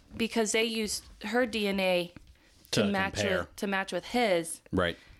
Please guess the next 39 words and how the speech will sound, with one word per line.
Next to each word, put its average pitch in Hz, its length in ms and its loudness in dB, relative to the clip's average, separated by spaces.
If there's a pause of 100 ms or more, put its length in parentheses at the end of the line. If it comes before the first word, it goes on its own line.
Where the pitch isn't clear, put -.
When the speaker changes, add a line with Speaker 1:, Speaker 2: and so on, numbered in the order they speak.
(240)
Speaker 1:
And 180 480 0 (600)
it 226 80 0
was 196 340 -2 (1120)
obviously 202 480 0
such 190 220 -4
a 185 60 -2
close 180 340 0
match 175 420 -2
that, 147 320 0 (500)
you - 120 0
Speaker 2:
Right, 76 100 4
Speaker 1:
know. 175 120 2
Speaker 2:
yeah, 76 280 -2
they're 73 200 -2
right. - 80 -6
Well, 85 180 -2
that 82 160 0
was, - 240 -6 (140)
she - 200 0
was 92 220 -2
related 92 420 0
to 98 80 -4
the 85 100 -4
killer 90 300 0
by 82 400 2 (260)
Speaker 1:
Yeah, 180 280 0 (280)
and 196 120 -4
then 185 100 0
having 185 300 -2
all 180 100 4
that 170 160 -2
stuff 175 260 -2
from 170 140 -4
her 170 100 -2
dad. 156 440 0 (240)
But 208 280 0 (600)
could 226 240 -2
you 277 140 4
imagine 208 720 2